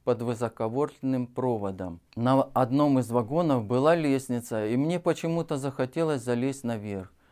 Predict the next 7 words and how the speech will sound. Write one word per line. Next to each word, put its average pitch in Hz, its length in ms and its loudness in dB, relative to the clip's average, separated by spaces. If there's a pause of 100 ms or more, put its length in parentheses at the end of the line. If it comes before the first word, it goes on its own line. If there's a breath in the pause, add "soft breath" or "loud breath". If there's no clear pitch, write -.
(420 soft breath)
Невзирая 143 800 2
на 131 180 2
предупреждающую 127 1120 -2
надпись 123 640 -4 (440 soft breath)
"Не 139 220 2
влезай, 135 640 2
убьёт", 120 560 -2